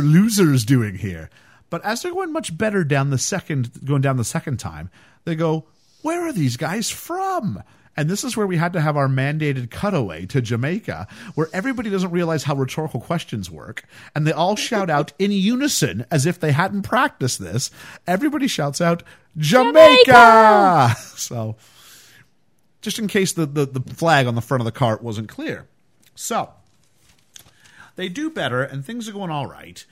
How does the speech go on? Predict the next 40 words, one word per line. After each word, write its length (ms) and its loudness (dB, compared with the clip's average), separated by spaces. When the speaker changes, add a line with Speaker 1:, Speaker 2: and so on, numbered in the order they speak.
Speaker 1:
And 140 -8
now 160 -4
we're 160 -2
on 100 -4
the 160 -8
eve 300 -4
of 140 -4
the 80 -10
third 440 -2
night, 280 -4
and 100 -8
it 80 -18
feels 220 -2
that 60 -10
the 60 -10
competition 600 -4
is 120 -8
wide 340 -4
open. 480 -12
And 120 -10
everybody 360 -6
else 180 -8
is 80 -14
kind 260 -2
of 80 -4
away, 480 -8
and 120 -12
it's 100 -16
just 200 -12
the 60 -20
coach 380 -8
and 100 -6
Doris, 520 -12
and 80 -12
Doris 400 -10
asks, 440 -14
"Why 300 -14
did 220 -18
you 60 -18
cheat?" 420 -20